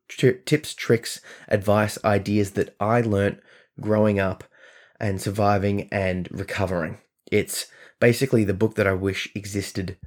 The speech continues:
when I was, you know, when I needed it. So that's out now and available. All three are. I'll chuck links down in the show notes below. If you want to support me more directly, you can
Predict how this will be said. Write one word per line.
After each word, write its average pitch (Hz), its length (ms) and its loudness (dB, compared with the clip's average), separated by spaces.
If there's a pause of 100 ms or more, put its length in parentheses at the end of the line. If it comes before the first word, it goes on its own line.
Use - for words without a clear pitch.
(100)
when 104 160 -2
I 90 100 0
was, 90 260 -8 (320)
you 101 140 -4
know, 90 100 -8 (160)
when 98 180 0
I 95 100 2
needed 92 360 -2
it. - 140 -8 (440)
So - 140 2
that's - 160 2
out 113 220 2
now 104 240 2
and 98 140 -2
available. 110 460 4
All 110 160 2
three 113 260 4
are. 156 180 2
I'll 98 80 2
chuck - 260 -2
links 104 220 -4
down 98 420 2
in 104 140 -2
the 90 60 -4
show 104 140 2
notes 98 200 -2
below. 165 380 2 (640)
If 117 260 2
you 120 80 0
want 120 120 4
to - 20 -6
support - 220 4
me 117 60 4
more 113 140 6
directly, 98 640 2
you 110 200 0
can 98 400 2